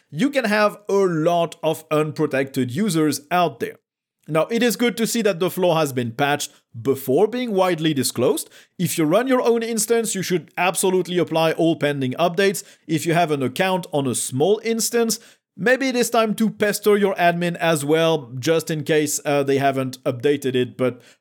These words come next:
probably if they have a web page or a support page, they will probably tell you if they have applied the patch or not. And the second security vulnerability is for the Linux kernel this time. It is also a high level one, rated at nine point eight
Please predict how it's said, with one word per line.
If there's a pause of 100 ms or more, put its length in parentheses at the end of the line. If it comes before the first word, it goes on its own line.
(140)
probably
if
they
have
a
web
page
or
a
support
page,
they
will
probably
tell
you
if
they
have
applied
the
patch
or
not. (760)
And
the
second
security
vulnerability
is
for
the
Linux
kernel
this
time.
It
is
also (200)
a
high
level
one,
rated
at
nine
point (100)
eight